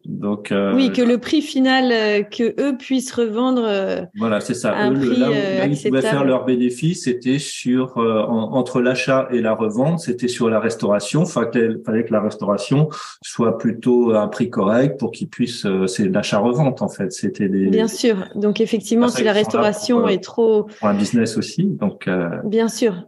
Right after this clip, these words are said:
Speaker 2: il faut que ça
Speaker 1: euh,
Speaker 2: puisse fonctionner, ça, c'est
Speaker 1: ouais.
Speaker 2: sûr.
Speaker 1: Et puis souvent, bah, quand il y avait des, des salons où, euh, voilà, et tous les antiquaires venaient, euh, une semaine avant et il fallait tout que ce soit fait, euh, en, très vite. Et c'était pas ma, ma,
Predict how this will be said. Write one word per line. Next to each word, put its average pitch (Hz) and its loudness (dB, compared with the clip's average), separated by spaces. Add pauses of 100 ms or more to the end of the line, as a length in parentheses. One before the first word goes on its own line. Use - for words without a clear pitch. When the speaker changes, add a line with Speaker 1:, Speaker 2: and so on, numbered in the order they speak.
(100)
Speaker 2:
il 202 -6
faut 214 -2
que 208 -4
ça 214 0
Speaker 1:
euh, - 4
Speaker 2:
puisse 233 0
fonctionner, 196 0
ça, 190 -4
c'est 190 -2
Speaker 1:
ouais. 202 2
Speaker 2:
sûr. 175 -2
Speaker 1:
Et 110 -4
puis - -2
souvent, 120 2
bah, 107 2
quand 117 0
il 113 4
y 110 2
avait 104 2
des, 98 0
des 92 -8
salons 120 -2
où, 98 -2
euh, 92 0
voilà, 101 0
et 131 2
tous - -4
les 110 -4
antiquaires 113 -2
venaient, 113 0
euh, 101 0 (400)
une 104 2
semaine 113 2
avant 135 2
et 117 2
il 107 0
fallait 107 -2
tout - -6
que - -12
ce 117 -4
soit 117 -2
fait, 131 0
euh, 104 2
en, - -8
très 120 -2
vite. 120 -4 (420)
Et 117 -2
c'était - -2
pas 135 2
ma, 123 2
ma, 107 2